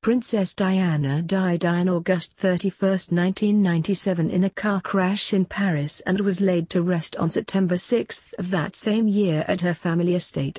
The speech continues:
Althorpe in Northamptonshire. But royal fans from around the world claim Diana's body was moved to a secret location, according to the Daily Star.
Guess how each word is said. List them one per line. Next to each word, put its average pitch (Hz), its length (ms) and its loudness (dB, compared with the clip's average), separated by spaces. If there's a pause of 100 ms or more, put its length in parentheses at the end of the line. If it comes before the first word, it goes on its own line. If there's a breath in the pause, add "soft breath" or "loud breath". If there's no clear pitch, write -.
Althorpe 185 560 0
in 180 180 2
Northamptonshire. 151 960 -2 (680)
But 185 160 0
royal 170 380 0
fans 143 540 -2
from 185 220 0
around 170 340 0
the 175 100 2
world 185 440 0
claim 202 340 2
Diana's 170 640 0 (100)
body 165 300 0
was 165 180 0
moved 175 380 2
to 175 140 0
a 165 60 0
secret 202 400 -2
location, 202 720 -2 (200)
according 160 440 0
to 165 100 -4
the 165 80 0
Daily 165 340 0
Star. 143 460 -4